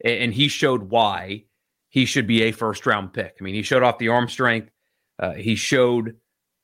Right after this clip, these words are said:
some <laughs> ability to run, even on that bad ankle, um, and, and sliding early. I mean, he's the total package, and, and he showed you exactly why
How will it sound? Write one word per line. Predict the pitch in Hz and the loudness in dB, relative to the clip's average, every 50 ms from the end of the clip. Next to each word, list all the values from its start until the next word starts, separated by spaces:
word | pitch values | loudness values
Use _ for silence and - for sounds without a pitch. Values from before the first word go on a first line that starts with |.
| _ _ _ | _ _ _
some | - - - 175 226 233 202 139 120 110 - _ _ _ _ _ _ 139 | -4 0 2 4 4 2 0 -2 -6 -8 -12 _ _ _ _ _ _ -18
<laughs> | 123 127 156 131 - - _ _ _ _ _ _ _ - | -10 -8 -8 -8 -8 -12 _ _ _ _ _ _ _ -8
ability | 101 107 110 147 151 151 139 143 123 | -6 0 2 4 4 4 2 0 -2
to | - 120 | -4 -8
run, | 95 101 123 156 147 110 98 | -4 0 0 2 2 0 -2
even | 107 127 131 127 117 | -2 -4 -2 -2 -2
on | 113 127 143 127 | 0 0 2 2
that | 110 104 95 101 | 0 0 0 0
bad | 113 110 110 104 107 | 0 0 2 0 0
ankle, | 104 123 127 117 - 98 90 90 92 - _ _ _ | 0 0 -2 -2 -4 -6 -8 -8 -8 -12 _ _ _
um, | - 104 98 95 87 76 85 | -8 -8 -6 -6 -8 -8 -6
and, | 107 104 80 107 | -6 -4 -4 -4
and | 107 101 - | -4 -4 0
sliding | - 117 110 107 101 101 98 104 | 0 2 2 2 0 -2 -4 -2
early. | 113 117 104 95 95 95 90 90 - - | 0 0 0 0 -2 -2 -4 -4 -4 -2
I | |
mean, | 110 110 110 | 0 0 0
he's | 107 135 147 - | 0 0 0 0
the | 165 156 | -2 0
total | - 156 151 147 135 | 2 2 2 2 2
package, | - 131 107 95 - - 90 80 - - - - | 2 0 0 0 -2 -6 -10 -12 -12 -14 -10 -8
and, | 110 107 107 - | -8 -8 -6 -8
and | 110 107 101 | -8 -6 -4
he | 113 | -4
showed | 107 - - 123 113 113 | -2 0 0 0 0 0
you | 113 107 101 | 0 0 0
exactly | 98 92 98 95 92 - - - 80 | 0 0 0 0 -2 -2 -6 -12 -18
why | 78 73 73 80 71 - - | -18 -18 -18 -18 -16 -16 -16